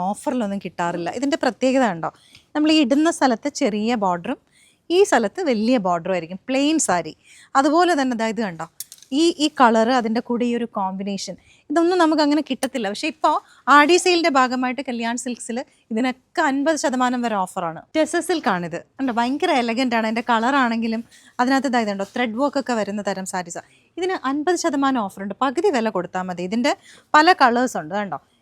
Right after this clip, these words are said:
ഈ പ്രിന്റ് വരുന്നതുണ്ട്. ഇതാ ഇതുണ്ടോ, ഇതൊക്കെ പ്ലെയിൻ ആണ്. ഇതിനകത്ത് കുറച്ചും കൂടെ ബോർഡറും ഒക്കെ ഒരു ടെമ്പിൾ ഡിസൈൻ ഒക്കെ വന്നിട്ട്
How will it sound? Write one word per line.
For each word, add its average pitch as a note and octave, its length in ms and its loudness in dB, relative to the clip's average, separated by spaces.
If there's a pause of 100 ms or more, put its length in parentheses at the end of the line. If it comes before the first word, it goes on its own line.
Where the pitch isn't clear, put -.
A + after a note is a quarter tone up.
(140)
ഈ C#4+ 40 0 (100)
പ്രിന്റ് C4+ 360 2
വരുന്നതുണ്ട്. G3 640 -2
ഇതാ A#3 200 -2
ഇതുണ്ടോ, G3 280 -6
ഇതൊക്കെ C#4 220 -2 (100)
പ്ലെയിൻ C4+ 400 2
ആണ്. G3+ 180 -4 (220)
ഇതിനകത്ത് B3 380 -4
കുറച്ചും A#3 340 -6
കൂടെ C4+ 160 -2 (220)
ബോർഡറും G#3+ 500 -2
ഒക്കെ A3 180 -2 (140)
ഒരു A3+ 180 -6
ടെമ്പിൾ A3+ 340 -2
ഡിസൈൻ A3 360 -4
ഒക്കെ G#3+ 180 -8
വന്നിട്ട് G3+ 320 -6